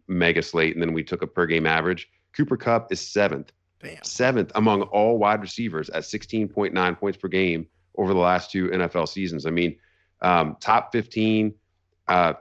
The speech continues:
Speaker 1: feels pretty safe to me. I know he had kind of a tale of two seasons. The people that wanna fade Kupp are the guys that maybe he burned over the last half of the season.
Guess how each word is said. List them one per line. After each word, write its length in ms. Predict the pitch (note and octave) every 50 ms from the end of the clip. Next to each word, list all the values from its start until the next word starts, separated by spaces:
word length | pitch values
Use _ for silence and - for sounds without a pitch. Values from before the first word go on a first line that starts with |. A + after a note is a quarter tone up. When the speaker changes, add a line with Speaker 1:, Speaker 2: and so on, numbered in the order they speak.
| -
Speaker 1:
feels 220 | - A2 G#2+ G2+ -
pretty 240 | - - A2 G#2 F2+
safe 300 | - G2 G2 G2+ G2+ G2+
to 100 | - A2
me. 240 | A2+ A#2 A2+ G#2+
I 80 | F2 G2
know 180 | F#2+ G2+ G2+ G2
he 180 | F#2 G#2+ G#2
had 280 | F#2 G2 F#2+ F#2+ - -
kind 120 | A2 A2
of 60 | F#2+
a 60 | D#2+ D#2
tale 320 | - - G2 G2 F#2+ F#2
of 60 | E2+
two 180 | - - G#2+ F2+
seasons. 560 | - - G2 G2 F#2 G2+ G#2+ A2 G#2+ - - _ _ _ _ -
The 80 | F2+
people 320 | - - G#2 F#2 - G2+ F#2+
that 140 | G2+ D#2 D#2+
wanna 240 | F#2+ F#2+ F2+ D#2 - - _ -
fade 340 | G#2 G#2 G#2 G2+ F2+ F2
Kupp 420 | - - G#2+ G#2 G#2 G2+ - - _ -
are 100 | F2+ F#2
the 80 | F2 F2
guys 440 | D#2+ F#2 F2+ F2+ F#2 F#2 F2 -
that 180 | - F2 D#2 D#2
maybe 240 | F#2 F#2 F2+ F#2 E2+
he 100 | F2 F#2+
burned 520 | E2 D2 D#2+ F2 F2+ F#2 F#2 F#2 F#2 E2+ -
over 220 | F2+ F#2 E2+ E2+
the 60 | D#2+ E2
last 280 | E2 E2 E2+ E2 -
half 220 | G2 F#2 F2+ - -
of 60 | -
the 60 | D#2
season. 500 | - - G2 G2+ G2 F#2+ G2+ G2 F#2+